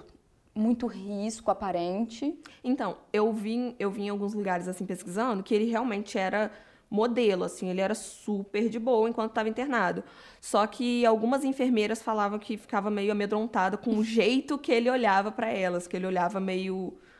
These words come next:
Speaker 2: sei lá, né, tipo
Speaker 1: Ah, não, é porque ele tinha mobília de pele de mulher, né? Então,
Speaker 2: Então,
Speaker 1: assim,
Speaker 2: assim
Speaker 1: eu também não ia ficar muito de boas no mesmo quarto
Speaker 2: Óbvio
Speaker 1: que
Speaker 2: que
Speaker 1: ele.
Speaker 2: não, gente.
Speaker 1: Mas ele participava de,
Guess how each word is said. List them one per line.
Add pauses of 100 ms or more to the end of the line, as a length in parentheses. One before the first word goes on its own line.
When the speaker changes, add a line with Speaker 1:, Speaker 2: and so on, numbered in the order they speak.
(220)
Speaker 2:
sei
lá,
né, (120)
tipo (220)
Speaker 1:
Ah,
não,
é
porque
ele
tinha
mobília
de (200)
pele (100)
de
mulher,
né?
Então,
Speaker 2:
Então,
Speaker 1:
assim, (1080)
Speaker 2:
assim
Speaker 1:
eu
também
não
ia
ficar
muito
de
boas
no
mesmo
quarto
Speaker 2:
Óbvio
Speaker 1:
que
Speaker 2:
que
Speaker 1:
ele.
Speaker 2:
não,
gente. (440)
Speaker 1:
Mas
ele
participava
de,